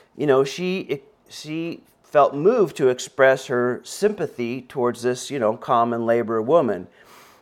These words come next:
And so she went to the woman's house one day, uh, you know, this poor, br-, you know, bereaving woman, and spent some time with her.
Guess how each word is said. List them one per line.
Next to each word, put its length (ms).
And 200
so 440
she 320
went 320
to 180
the 460
woman's 340
house 340
one 200
day, 400
uh, 320
you 160
know, 80
this 180
poor, 380
br-, 220
you 80
know, 320
bereaving 640
woman, 520
and 240
spent 360
some 420
time 340
with 200
her. 260